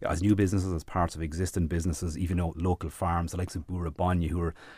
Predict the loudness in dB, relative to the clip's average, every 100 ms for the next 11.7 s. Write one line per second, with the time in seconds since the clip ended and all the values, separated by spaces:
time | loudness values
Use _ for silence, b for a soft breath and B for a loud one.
0 | B -4 4 6 6 6 4 0 0 -2
1 | -2 -2 0 0 -2 -4 -2 -4 -2 -2
2 | -2 -2 0 2 2 0 -2 -2 -6 -6
3 | -2 0 2 2 2 2 2 2 0 0
4 | -2 -4 -2 -2 -2 -6 -4 -2 0 0
5 | -2 -4 -8 -8 -6 2 2 2 -2 -4
6 | -4 -2 -2 -2 -2 -2 -2 B B B
7 | B 2 4 4 4 2 0 -2 -2 -2
8 | -2 -6 -6 -4 -4 -6 -6 -8 -6 -8
9 | -4 -2 -2 -2 -4 -4 -2 -4 -4 -4
10 | -4 -4 -4 -2 -4 -4 -6 -2 -2 -2
11 | -4 -4 -4 -6 -4 0 0